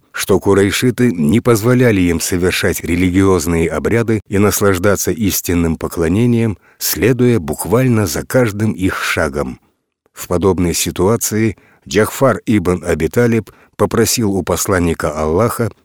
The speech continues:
позволения вместе с женой и группой сподвижников переселиться в Эфиопию.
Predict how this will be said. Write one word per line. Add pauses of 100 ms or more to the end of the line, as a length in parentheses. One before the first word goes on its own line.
позволения
вместе
с
женой
и
группой
сподвижников
переселиться
в
Эфиопию.